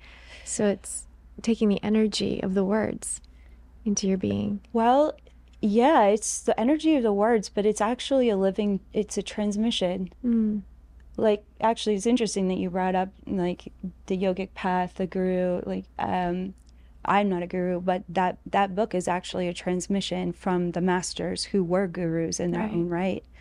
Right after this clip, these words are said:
Speaker 2: And so that book itself is the transmission.
Speaker 1: Mm-hmm.
Speaker 2: And it works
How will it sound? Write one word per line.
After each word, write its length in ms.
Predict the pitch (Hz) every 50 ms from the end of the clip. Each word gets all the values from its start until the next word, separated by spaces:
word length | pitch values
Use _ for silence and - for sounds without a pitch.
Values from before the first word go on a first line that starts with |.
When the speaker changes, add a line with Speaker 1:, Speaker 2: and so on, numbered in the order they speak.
| - - - - - - - -
Speaker 2:
And 180 | - 196 185 180
so 300 | - - 190 180 180 175
that 240 | 170 180 180 - 175
book 200 | 180 202 202 -
itself 520 | 180 180 - - - 185 190 196 185 - - -
is 240 | 175 170 165 - -
the 120 | 185 185
transmission. 920 | - - - 175 170 180 175 - - 185 180 - - 185 185 190 196 185 - - - -
Speaker 1:
Mm-hmm. 420 | 240 220 208 214 214 214 208 202 196 - -
Speaker 2:
And 600 | 202 185 185 180 180 180 180 180 180 185 - - - - - -
it 220 | - 196 185 - -
works 420 | 180 180 190 196 190 - -